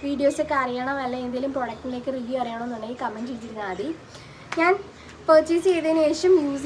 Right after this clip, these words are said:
ചെയ്തിട്ട് അല്ലെങ്കിൽ നമ്മളിതാണ് ഓപ്പൺ ചെയ്യുമ്പോഴൊക്കെ വീഡിയോ ആയിട്ട് വരുന്നതായിരിക്കും.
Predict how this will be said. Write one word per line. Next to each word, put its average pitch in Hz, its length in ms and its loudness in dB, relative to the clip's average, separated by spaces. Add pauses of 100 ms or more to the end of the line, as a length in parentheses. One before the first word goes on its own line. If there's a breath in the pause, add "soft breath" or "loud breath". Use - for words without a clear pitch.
ചെയ്തിട്ട് 277 360 -2
അല്ലെങ്കിൽ 262 320 -2 (560)
നമ്മളിതാണ് 311 400 4 (140)
ഓപ്പൺ 262 260 2
ചെയ്യുമ്പോഴൊക്കെ 269 540 2 (100)
വീഡിയോ 240 240 -2
ആയിട്ട് 220 280 -4
വരുന്നതായിരിക്കും. 196 600 -4